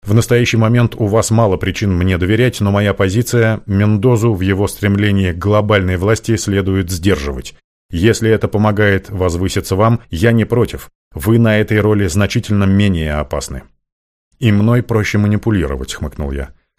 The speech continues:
"Совершенно верно", приятно улыбнулся он. "Но наши интересы совпадают, по крайней мере, пока что. Не забывайте это. Надеюсь на плодотворное сотрудничество".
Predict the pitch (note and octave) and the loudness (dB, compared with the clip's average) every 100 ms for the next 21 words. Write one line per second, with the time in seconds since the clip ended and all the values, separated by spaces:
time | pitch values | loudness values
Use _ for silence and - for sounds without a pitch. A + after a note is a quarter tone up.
0 | _ - F#2 F2 E2 G#2 G#2 G2 E2+ C#2 | _ -6 -2 -2 -2 0 0 0 -2 -4
1 | C#2+ C2+ - F2 E2 D#2+ E2+ D#2+ D#2+ D#2+ | -6 -8 -8 -4 -2 -2 -2 -2 -2 -2
2 | D#2+ - E2 C#2 - _ _ G2 G2 A2 | -4 -4 -6 -6 -12 _ _ 0 2 2
3 | A2+ A#2+ G#2+ A#2 A2+ - G#2+ A2+ - A#2 | 2 0 0 0 0 -2 -2 -4 -2 0
4 | G#2 D#2+ C#2+ - F#2+ - G#2 G2 G2 F2+ | 2 0 -2 -6 -4 -2 0 2 0 0
5 | G#2 G2+ E2 - - - _ _ - G#2 | -2 -2 -4 -6 -12 -16 _ _ -2 0
6 | F#2+ A2+ A#2+ B2+ - D#2 C2 - - _ | 2 2 2 0 -2 -6 -8 -12 -16 _
7 | _ - G2 G2 A2 G#2 - - F#2+ F#2+ | _ -6 -2 2 2 2 -4 -6 -2 -2
8 | G2+ F#2 F#2+ G2 D#2+ D#2 C#2+ D2 C#2+ D2 | 0 -2 -2 -2 -2 -4 -6 -6 -8 -8
9 | C2+ - - C#2 | -10 -12 -14 -16